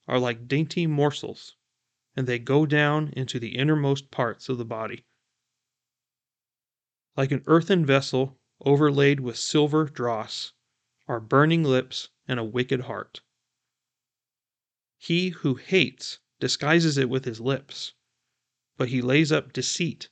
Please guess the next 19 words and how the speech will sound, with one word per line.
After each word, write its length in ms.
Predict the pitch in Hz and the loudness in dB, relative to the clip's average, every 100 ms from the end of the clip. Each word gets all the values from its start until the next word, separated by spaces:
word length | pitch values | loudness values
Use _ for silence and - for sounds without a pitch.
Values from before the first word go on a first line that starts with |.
| - | -8
in 120 | 127 | -8
his 120 | 113 | -6
heart. 380 | - 117 - - _ _ _ _ _ _ _ _ _ _ _ _ _ _ _ | -6 -6 -8 -14 _ _ _ _ _ _ _ _ _ _ _ _ _ _ _
When 140 | - 135 | -2 -2
he 120 | 127 | -2
speaks 300 | - 139 131 | 0 0 0
graciously, 760 | 131 127 139 170 165 190 208 _ _ - | 0 2 2 -2 -2 -2 -4 _ _ -2
do 100 | 139 | 2
not 220 | 160 165 | 2 2
believe 340 | 135 120 151 | -2 -2 -4
him, 200 | 135 107 - _ _ _ _ _ _ _ | -6 -14 -18 _ _ _ _ _ _ _
for 160 | - | -2
there 160 | 131 160 | 2 2
are 80 | 120 | 2
seven 480 | - - 151 180 - | 0 2 2 2 -2
abominations 960 | 139 127 131 135 127 151 - 98 107 - | -4 -2 0 0 0 -2 -4 -10 -16 -10
in 100 | - | -8
his 160 | 131 - | -6 -6
heart. 400 | 127 120 - | -6 -6 -10